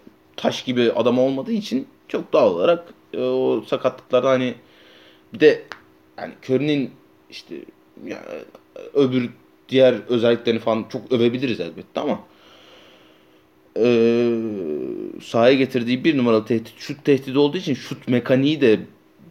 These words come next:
sakat, ya, herhangi bir sakatlıkla hafif kayabileceği için bu diz sakatlığı da olur, bilek sakatlığı da olur, ayak sakat-, omuz sakatlığı da olur. E, o bildiğimiz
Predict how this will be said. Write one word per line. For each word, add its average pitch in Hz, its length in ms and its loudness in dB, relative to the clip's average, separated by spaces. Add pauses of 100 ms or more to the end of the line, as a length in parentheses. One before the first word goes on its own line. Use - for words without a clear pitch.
sakat, - 480 -4 (360)
ya, 117 180 -8
herhangi 175 640 2
bir 151 60 -6
sakatlıkla - 840 -4 (960)
hafif 220 340 0
kayabileceği 107 540 2
için 160 200 -10
bu 113 160 -4
diz 110 60 -16
sakatlığı 113 500 -6
da - 60 -12
olur, - 180 -12
bilek 107 220 0
sakatlığı 98 480 -8
da 98 60 -10
olur, - 200 -14
ayak 107 240 -2
sakat-, - 280 -14
omuz 110 220 -4
sakatlığı - 500 -20
da - 40 -16
olur. - 140 -14 (1120)
E, 110 200 4 (600)
o 160 300 6
bildiğimiz 165 840 -4